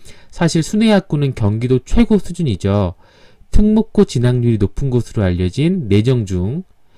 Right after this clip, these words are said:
서현중, 순회중이 인근에 있고, 유명한 분당고가 가까이 있습니다.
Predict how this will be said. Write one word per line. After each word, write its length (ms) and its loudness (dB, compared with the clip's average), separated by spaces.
서현중, 720 0
순회중이 580 0
인근에 320 -2
있고, 420 -2
유명한 680 0
분당고가 580 0
가까이 380 0
있습니다. 500 -8